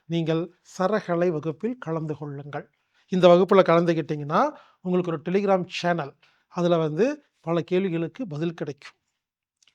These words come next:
வகுப்பு முடிச்சதுக்கு அப்புறமா நீங்க கேட்குற கேள்விகளுக்கெல்லாம் பதில் சொல்லி, அந்த ஏற்கனவே கேட்டவங்களுடைய பதிலெல்லாம் Telegram சேனல்ல போட்டு வச்சிருப்பேன், நீங்க பார்க்கலாம். வாருங்கள் நண்பர்களே,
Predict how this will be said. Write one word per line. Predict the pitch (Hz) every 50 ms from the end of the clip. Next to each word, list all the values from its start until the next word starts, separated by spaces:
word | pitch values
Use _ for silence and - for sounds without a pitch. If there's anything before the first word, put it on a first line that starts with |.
| _ _
வகுப்பு | 190 165 180 175 190 170
முடிச்சதுக்கு | 165 165 165 147 160 151 147 160
அப்புறமா | 139 151 147 147 151 170 196 254 277 - - - _ _
நீங்க | - 170 156 156 147 -
கேட்குற | 170 170 170 170 170 165 -
கேள்விகளுக்கெல்லாம் | 165 160 160 151 147 147 147 147 156 151 151 170 196 247 262 - - _ _
பதில் | _ 175 165 165 185 175 - -
சொல்லி, | 170 151 151 160 208 254 285 - - _ - _ _
அந்த | - 156 170 196 185 185 165 160 180
ஏற்கனவே | 233 233 254 233 233 233 254 269 262 -
கேட்டவங்களுடைய | 196 208 202 220 202 202 190 185 175 175 156 139
பதிலெல்லாம் | 156 160 185 190 175 160 156 170 202 262 285 262 - -
Telegram | 165 175 170 180 180 180 170 - -
சேனல்ல | 160 156 156 151 160 160
போட்டு | 147 160 165 147 - 160 151
வச்சிருப்பேன், | 147 - 156 151 143 - 185 233 262 262 - _ _ _
நீங்க | _ 156 151 147 151 147 - 156
பார்க்கலாம். | 147 151 - - 160 151 147 151 - _ _ _ _ _ _ _ _ _ _ _ _ 170
வாருங்கள் | 170 185 185 190 180 175 165 156
நண்பர்களே, | 156 151 151 151 147 151 165 196